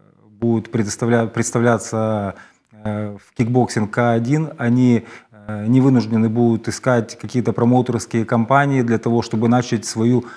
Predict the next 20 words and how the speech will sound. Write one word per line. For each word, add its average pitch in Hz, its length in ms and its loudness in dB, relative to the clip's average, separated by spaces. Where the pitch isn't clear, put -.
э, 107 360 -6
профессиональную 127 640 2
деятельность. 107 640 -2
Они 151 140 0
могут 147 280 0
начинать 131 400 0
про-, 117 100 -4
свою 123 260 0
профессиональную 117 640 0
деятельность 113 800 0
с 107 60 -8
гонорарами, 120 600 4
с 110 100 -4
хорошими 110 420 0
гонорарами 135 560 2
уже 127 260 2
на 143 80 2
территории 123 480 2
нашего 120 340 0
государства. 107 680 -4